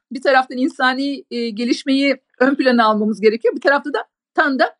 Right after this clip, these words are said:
hayatta kalma, özellikle düşük gelir grubundaki ülkelerin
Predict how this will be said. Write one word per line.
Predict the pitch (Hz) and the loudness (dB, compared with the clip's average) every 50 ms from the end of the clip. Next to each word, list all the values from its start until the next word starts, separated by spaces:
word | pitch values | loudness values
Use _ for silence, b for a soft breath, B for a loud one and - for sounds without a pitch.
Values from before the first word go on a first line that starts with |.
| _ _ _ _ | _ _ _ _
hayatta | - 226 233 240 240 - _ - 320 320 | -4 0 0 0 0 0 _ -4 -2 0
kalma, | - 226 185 170 165 160 156 - | 0 0 0 -2 -4 -10 -6 -4
özellikle | 208 202 190 233 226 262 - - 240 185 | -2 0 0 -2 -2 -4 -6 -8 -8 -8
düşük | 202 - - 370 - _ | -6 -4 -4 -4 -4 _
gelir | - 240 220 220 190 180 | -4 -4 -2 -2 -2 -2
grubundaki | 208 190 190 180 185 185 190 185 - - - 196 180 - _ _ _ _ _ | -2 -2 -2 -2 -2 -2 -2 -2 0 0 0 0 0 -2 _ _ _ _ _
ülkelerin | 240 233 220 - - 233 214 220 247 320 370 | 2 2 2 2 2 2 4 4 4 2 0